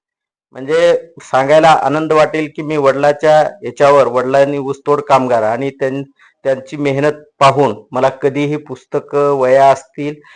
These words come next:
किंवा लागणारी अंगावरची कापडं असतील, अंडरवेअर, बनियन असेल, ह्या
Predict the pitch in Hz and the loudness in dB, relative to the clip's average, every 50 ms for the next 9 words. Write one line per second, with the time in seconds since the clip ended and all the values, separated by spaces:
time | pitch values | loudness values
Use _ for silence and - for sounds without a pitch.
0 | - _ _ _ - 175 180 180 170 165 147 143 143 156 151 151 156 147 135 131 | -20 _ _ _ -4 -2 0 2 2 2 2 2 2 0 2 2 2 2 2 4
1 | 127 139 135 135 131 - - 139 - 127 120 - 131 123 123 117 - - - 139 | 4 4 4 4 2 -2 -6 -4 0 0 0 2 2 2 0 0 -2 -6 -12 -12
2 | 131 131 - 107 117 120 123 117 117 123 123 127 127 113 113 113 113 120 113 107 | -10 -8 -8 -8 -6 -4 -4 -4 -4 -2 -4 -4 -4 -6 -8 -8 -8 -10 -10 -12
3 | 101 98 - _ - 92 _ _ _ _ _ _ _ _ _ _ - - 139 156 | -12 -14 -16 _ -20 -20 _ _ _ _ _ _ _ _ _ _ -12 -4 -2 2
4 | 165 185 190 190 | 4 4 4 4